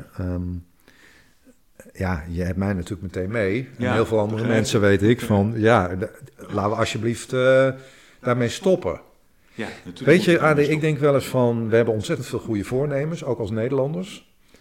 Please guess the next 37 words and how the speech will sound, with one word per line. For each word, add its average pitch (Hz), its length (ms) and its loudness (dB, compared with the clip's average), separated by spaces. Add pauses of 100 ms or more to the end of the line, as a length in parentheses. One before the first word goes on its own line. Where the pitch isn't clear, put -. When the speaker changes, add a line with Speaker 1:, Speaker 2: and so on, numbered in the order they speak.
(220)
Speaker 1:
Eh, 110 440 -4
ook 135 140 0
veel 139 180 0
organisaties 101 720 -4
doen 98 160 -6
het 85 80 -10
hartstikke 117 460 -8
goed. - 380 -6 (520)
Maar 120 260 -8
ik 131 80 -2
Speaker 2:
Absoluut. 113 100 -6
Speaker 1:
schrik 165 360 -4
gewoon 113 220 -2
elke 165 300 -2
keer 98 260 -8
weer 95 360 -4
als 113 220 -4
ik 113 100 -10
lees 104 200 -2
dat 92 100 -8
mensen 95 360 -6
burn-out 117 460 0
gaan, 117 380 -4
als 92 200 -10
ik 95 120 -12
zie 95 260 -6
dat, 90 420 -6
eh, 95 640 -8 (580)
dat 107 160 -8
er 123 60 -10
iets 110 200 -8
bestaat 110 320 -2
als 104 140 -10
etnisch 117 320 -4
profileren, 143 1000 2
institutioneel 110 800 -4
racisme, 135 720 0